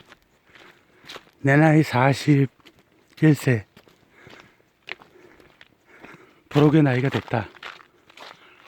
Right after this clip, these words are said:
여기는 해발 천이백 고지다.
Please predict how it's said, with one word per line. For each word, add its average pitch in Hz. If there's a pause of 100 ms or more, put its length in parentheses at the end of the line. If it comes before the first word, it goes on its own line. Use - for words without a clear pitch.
(760)
여기는 151
해발 156 (360)
천이백 139
고지다. 113